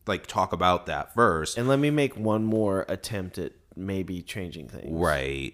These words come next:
Speaker 1: But she
Speaker 2: You
Speaker 1: was
Speaker 2: know?
Speaker 1: at least honest with them about more details. So she wasn't, like, hiding things about Melissa that
Speaker 2: Yeah.
Speaker 1: looked, made her look bad. But, yeah. So that's fair. But,
Speaker 2: Yeah.
Speaker 1: whew. Uh, next week, finale,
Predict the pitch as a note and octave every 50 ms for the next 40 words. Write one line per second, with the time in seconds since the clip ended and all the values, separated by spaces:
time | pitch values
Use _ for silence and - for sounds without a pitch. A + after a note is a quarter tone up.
0 | - _ _ - - - C3 A#2+ B2 B2+ A2 A2 F#2 F#2+ F2 - - - D2 D2+
1 | D2+ D#2+ D#2+ - - D#2 D2+ - D#2+ D#2 D2+ D2 D#2+ D#2 C#2 C#2 D2+ D2+ C#2+ -
2 | D2+ C#2+ C#2 - D#2+ C#2+ C#2 D2 - - - F2 D#2+ D#2+ D#2+ D2 B1+ D2+ C#2+ -
3 | - - - E2+ E2 D#2+ D#2 - D2 D2 C#2+ - C2 A#1 - - C2 B1+ C2+ B1
4 | A1+ C2+ C#2+ C2+ C2 B1+ - - - B1 B1+ - - C2 B1+ - A#1 A1+ A1+ A#1+
5 | - _ _ - E2 D#2 C#2 - _ - D2 D2 C#2 C#2+ C2+ B1+ B1+ - - B1
6 | B1 C2 C#2 C#2 - _ - - A1+ D2+ E2 C#2 C#2+ - _ _ _ - _ _
7 | _ _ _ _ _ _ _ _ _ _ _ - - - - - _ _ _ _
8 | - - C#3 - - D2 C#2 C#2 - - _ _ - D#2+ - - - - A#1 A1
9 | B2 - _ - - B3 C#4+ D#4 A3+ - - - _ _ _ _ _ _ _ _
10 | _ _ _ _ _ _ _ _ _ - F#2+ G2+ G2 F#2 F#2+ F#2+ F2+ - - E2+
11 | F#2 G2 A2 - - A#2 D#3+ F#3 - - - - - - - G#2 G#2 A2 A2 A2+
12 | B2 C#3 D#3 D#3+ D3+ C3+ G#2 D#2+ D2+